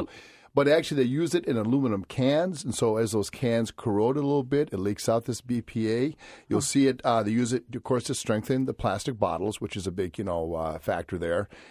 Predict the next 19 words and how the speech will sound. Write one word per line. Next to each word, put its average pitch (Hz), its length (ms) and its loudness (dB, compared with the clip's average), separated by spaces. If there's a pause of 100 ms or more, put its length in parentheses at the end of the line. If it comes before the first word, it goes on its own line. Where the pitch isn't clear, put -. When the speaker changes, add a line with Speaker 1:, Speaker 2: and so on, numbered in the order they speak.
(160)
Speaker 2:
It's 98 160 -6
in 98 120 0
toys, 127 680 0 (340)
you 127 120 -4
know, 123 160 0
the, 110 240 -2
as 143 80 2
Speaker 1:
Chewing 185 180 4
on - 0 -
a 113 100 6 (180)
Speaker 2:
hardeners 131 100 4
for - 60 2
Speaker 1:
toy. 180 220 4
Speaker 2:
toys, 123 380 0
chewing - 240 -2
Speaker 1:
Mm-hmm. 123 80 2
Speaker 2:
on 131 80 0
toys. 127 400 0
Speaker 3:
Sure. 180 380 2